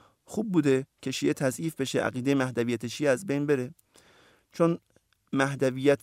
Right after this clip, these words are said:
در سنیان گرچه نظریش خیلی گسترده است، در آثار تئوریشون زیاده، ولی در عمل خیلی بهش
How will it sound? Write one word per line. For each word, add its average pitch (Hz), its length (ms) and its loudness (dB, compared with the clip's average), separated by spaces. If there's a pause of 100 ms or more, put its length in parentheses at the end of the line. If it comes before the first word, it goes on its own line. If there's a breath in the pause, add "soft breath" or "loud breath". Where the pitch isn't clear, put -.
در 127 140 6
سنیان 131 520 0
گرچه 156 520 4
نظریش 131 760 2
خیلی 165 360 0 (580 soft breath)
گسترده 127 500 4
است، 117 240 2 (640)
در 120 240 4
آثار 117 480 2
تئوریشون 131 560 -2
زیاده، 139 420 4
ولی 143 260 4
در 147 200 6
عمل 170 360 2
خیلی 170 300 -4
بهش 180 360 -2